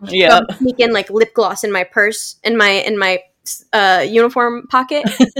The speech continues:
Speaker 1: And I was like, "Ah, I'm just like Jade. I'm gonna go to the bathroom and put my lip gloss on."
Speaker 2: <laughs>
Speaker 1: And I was like,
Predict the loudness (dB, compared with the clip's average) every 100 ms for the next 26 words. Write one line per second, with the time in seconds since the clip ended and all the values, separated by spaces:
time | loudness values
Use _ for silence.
0 | -8 -10 -4 2 2 2 0 0 -2 -2
1 | -4 -4 -4 -6 -2 0 0 0 -2 -2
2 | -4 -2 -2 -2 -6 -6 -6 -8 -6 -8
3 | -6 -8 -8 -8 -8 -4 -6 -4 -4 0
4 | -2 0 -4 -2 -4 0 4 4 6 4